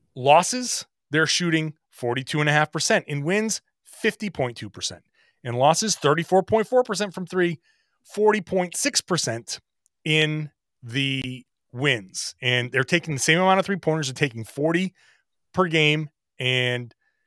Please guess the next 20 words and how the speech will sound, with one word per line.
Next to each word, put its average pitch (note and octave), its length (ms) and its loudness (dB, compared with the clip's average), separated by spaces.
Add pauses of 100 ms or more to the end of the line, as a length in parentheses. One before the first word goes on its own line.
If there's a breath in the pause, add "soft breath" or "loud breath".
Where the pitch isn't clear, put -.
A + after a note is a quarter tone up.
(180)
everything D#4+ 340 4
else D#4+ 220 6
is E4 140 0
pretty C#4 560 0
stable. F#3+ 720 -2
A G#2+ 60 -4
couple A#3 280 -2
more A#3+ 220 0
rebounds A3+ 460 -2
here, G#3 260 -2
a F#3 40 -2
couple, F#3 200 -8 (240 soft breath)
but - 100 -14
nothing A#3 520 2
jumps A3+ 300 2
off F#3+ 220 2
the F#3+ 80 0
page D#3 360 -4
quite E3 280 4
like C#3 380 2